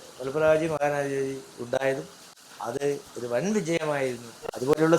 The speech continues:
സിനിമകൾ എപ്പോഴും എനിക്ക്, ഏ, ചെയ്യണമെന്ന് പറഞ്ഞിട്ട് പ്രേ-, പ്രേക്ഷകർ എന്നോട് എന്നും മിക്ക ദിവസവും പറഞ്ഞുകൊണ്ടിരിക്കുകയാണ്, "എന്തുകൊണ്ട് നിങ്ങൾ ആ പഴയ രീതിയിലുള്ള സിനിമകൾ ചെയ്യുന്നില്ല?" എന്നാണ് പറയുന്നത്. ഒരു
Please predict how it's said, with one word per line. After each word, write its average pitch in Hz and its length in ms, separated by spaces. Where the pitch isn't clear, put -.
സിനിമകൾ 165 340
എപ്പോഴും 190 480
എനിക്ക്, 151 220
ഏ, 147 40
ചെയ്യണമെന്ന് 170 560
പറഞ്ഞിട്ട് 156 380
പ്രേ-, 139 220
പ്രേക്ഷകർ 160 440
എന്നോട് 160 240
എന്നും 208 300
മിക്ക 151 160
ദിവസവും 226 280
പറഞ്ഞുകൊണ്ടിരിക്കുകയാണ്, 143 640
"എന്തുകൊണ്ട് 190 340
നിങ്ങൾ 170 180
ആ - 20
പഴയ 156 220
രീതിയിലുള്ള 151 440
സിനിമകൾ 135 260
ചെയ്യുന്നില്ല?" 110 360
എന്നാണ് 156 280
പറയുന്നത്. 123 300
ഒരു 131 80